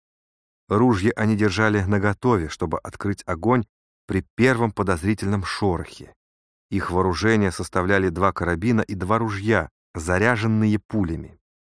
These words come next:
По обеим сторонам дороги стоял стеной густой кустарник,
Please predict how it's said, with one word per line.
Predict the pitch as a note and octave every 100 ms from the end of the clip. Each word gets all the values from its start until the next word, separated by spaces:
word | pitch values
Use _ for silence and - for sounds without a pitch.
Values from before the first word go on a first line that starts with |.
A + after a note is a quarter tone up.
| _ _ _ _ _ _ _
По | - F2
обеим | E2 A#2 A#2 G2
сторонам | - F2+ F#2 G2+ G2+
дороги | F2 F2+ C3 B2+ B2+ A2 _ _ _ -
стоял | - F#2 G2+ C3+
стеной | - - G2+ A2
густой | F#2 - - G#2
кустарник, | G2 - - F2+ D#2+ B2 - -